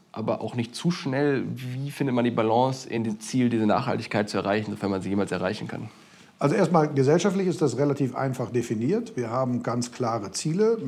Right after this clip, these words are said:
Speaker 2: Aus dem Pariser Klimaabkommen, das ist jetzt nicht nur ein Ziel für zweitausendfünfundvierzig in Deutschland, zweitausendfünfzig,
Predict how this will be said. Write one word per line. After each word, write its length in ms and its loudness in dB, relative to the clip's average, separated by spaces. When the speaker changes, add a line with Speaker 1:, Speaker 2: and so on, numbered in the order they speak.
Speaker 2:
Aus 160 -8
dem 120 -4
Pariser 360 -4
Klimaabkommen, 800 0
das 160 -6
ist 120 -8
jetzt 200 -6
nicht 180 -4
nur 180 -2
ein 140 -6
Ziel 280 -2
für 140 -6
zweitausendfünfundvierzig 1160 -6
in 60 -6
Deutschland, 340 -4
zweitausendfünfzig, 800 -6